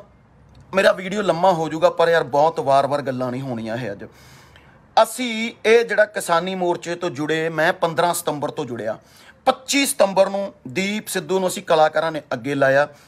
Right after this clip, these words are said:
ਦੀਪ ਸਿੱਧੂ ਨਾਲ ਸ਼ੰਭੂ ਬਾਰਡਰ 'ਤੇ ਗਏ। ਉੱਥੋਂ ਅਸਲੀ ਤਾਂ ਕੰਮ ਉੱਥੋਂ ਚੱਲਿਆ ਨਾ, ਬਾਤ ਕਿਸਾਨਾਂ ਨਾਲ, ਜਦੋਂ ਆਮ ਜਨਤਾ ਵੀ ਜੁੜੀ ਆ, ਯੂਨੀਅਨ ਨਾਲ ਜੁੜੀ ਆ ਕਿ ਆਪਾਂ ਯਾਰ ਬਿੱਲ ਰੱਦ ਕਰਾਉਣੇ ਆ। ਉਦੋਂ ਬਾਅਦ ਉਹ ਪੱਚੀ ਸਤੰਬਰ ਤੋਂ ਬਾਅਦ ਉਨੱਤੀ ਸਤੰਬਰ ਨੂੰ ਸਾਡੀ ਪਹਿਲੀ ਮੀਟਿੰਗ ਹੁੰਦੀ ਆ ਕਿਸਾਨ ਜਥੇਬੰਦੀਆਂ ਤੇ ਕਲਾਕਾਰਾਂ ਦੀ।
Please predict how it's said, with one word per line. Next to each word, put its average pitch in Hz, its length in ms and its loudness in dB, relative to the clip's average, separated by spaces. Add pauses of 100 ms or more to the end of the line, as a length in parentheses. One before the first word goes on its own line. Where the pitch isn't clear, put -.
(160)
ਦੀਪ 175 360 -6
ਸਿੱਧੂ 165 260 -6
ਨਾਲ 165 160 2
ਸ਼ੰਭੂ 170 340 -6
ਬਾਰਡਰ 127 260 2
'ਤੇ 127 180 -6
ਗਏ। 107 220 -12 (540)
ਉੱਥੋਂ 180 340 4
ਅਸਲੀ 196 220 -4
ਤਾਂ 214 100 2
ਕੰਮ 185 220 -2
ਉੱਥੋਂ 196 200 -4
ਚੱਲਿਆ 170 280 0
ਨਾ, 196 80 0
ਬਾਤ 196 220 4
ਕਿਸਾਨਾਂ 156 360 -2
ਨਾਲ, 156 140 -2
ਜਦੋਂ 147 180 0
ਆਮ 143 180 4
ਜਨਤਾ 139 260 0
ਵੀ 139 80 -2
ਜੁੜੀ 131 240 -6
ਆ, 131 60 2
ਯੂਨੀਅਨ 139 320 -4
ਨਾਲ 131 340 0
ਜੁੜੀ 131 280 -4
ਆ 135 60 -2
ਕਿ 131 120 -2
ਆਪਾਂ 127 220 0
ਯਾਰ 135 120 2
ਬਿੱਲ 135 180 -6
ਰੱਦ 120 220 0
ਕਰਾਉਣੇ 117 300 -6
ਆ। 107 60 -14 (1200)
ਉਦੋਂ 254 320 2
ਬਾਅਦ 180 300 4
ਉਹ 208 300 2
ਪੱਚੀ 226 400 -4
ਸਤੰਬਰ 196 280 -6
ਤੋਂ 185 120 -4
ਬਾਅਦ 208 140 2
ਉਨੱਤੀ 214 840 -2 (240)
ਸਤੰਬਰ 196 400 2
ਨੂੰ 202 100 -4
ਸਾਡੀ 175 280 0
ਪਹਿਲੀ 214 360 -2
ਮੀਟਿੰਗ 165 320 -6
ਹੁੰਦੀ 143 260 -6
ਆ 180 60 4
ਕਿਸਾਨ 156 520 -2
ਜਥੇਬੰਦੀਆਂ 156 680 -4
ਤੇ 170 100 -6
ਕਲਾਕਾਰਾਂ 131 600 0
ਦੀ। 98 140 -14